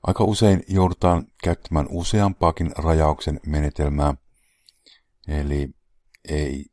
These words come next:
rajata vain yhdellä tavalla, vaan pyritään ikään kuin pilkkomaan, ää, asiaa analyyttisesti osiin ja sitten sieltä poimimaan jokin,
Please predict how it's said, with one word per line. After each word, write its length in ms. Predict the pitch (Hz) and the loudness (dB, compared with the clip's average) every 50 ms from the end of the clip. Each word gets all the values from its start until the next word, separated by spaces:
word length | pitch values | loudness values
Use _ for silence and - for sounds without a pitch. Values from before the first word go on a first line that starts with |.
| _ - | _ -8
rajata 440 | 80 82 82 78 76 - - 71 69 | -4 -2 0 0 0 -2 -4 -4 -4
vain 160 | 69 - - | -4 -4 -2
yhdellä 340 | - 101 117 110 113 98 90 | -2 -2 -2 0 0 0 -2
tavalla, 420 | - - 85 78 82 80 76 76 71 | -2 -2 -2 -2 0 0 -2 -2 0
vaan 240 | 78 76 73 65 - _ _ | 0 -2 -2 -2 -6 _ _
pyritään 420 | - 78 78 78 - - 76 73 73 | -6 -4 -4 -4 -4 -4 -4 -2 -4
ikään 260 | 71 - 78 76 73 | -4 -4 -4 -4 -4
kuin 160 | - 71 67 | -4 -8 -8
pilkkomaan, 680 | - 82 82 85 - - - 82 80 78 76 76 71 - _ _ _ _ _ _ _ _ _ _ _ _ - - | -6 -4 -4 -4 -6 -4 -2 0 2 2 2 0 -2 -4 _ _ _ _ _ _ _ _ _ _ _ _ -12 -6
ää, 340 | - 73 71 69 69 69 67 - - _ _ - | -4 -4 -4 -4 -4 -6 -8 -12 -16 _ _ -4
asiaa 580 | 80 82 82 - - 87 82 80 76 - - | -2 -2 -2 -2 -2 -2 0 0 0 0 0
analyyttisesti 720 | 80 82 80 78 73 69 - - 73 69 71 - - - - - - | 0 0 0 0 -2 -4 -6 -8 -10 -8 -8 -10 -10 -14 -14 -8 -4
osiin 560 | 98 110 113 - - - 92 82 80 76 - - | -2 -2 -2 -2 -4 -4 -2 -2 -2 -4 -6 -6
ja 220 | - 78 76 73 - - | -6 -4 -4 -4 -4 -8
sitten 300 | - - - - 73 - | -12 -14 -12 -10 -10 -6
sieltä 260 | - 78 73 - - - _ _ _ _ _ _ | -4 -4 -4 -4 -6 -10 _ _ _ _ _ _
poimimaan 500 | 78 78 78 76 76 73 73 71 71 71 | 0 0 0 0 0 -2 -2 -4 -4 -4
jokin, 380 | 73 71 - - 73 69 65 | -4 -6 -6 -8 -8 -10 -10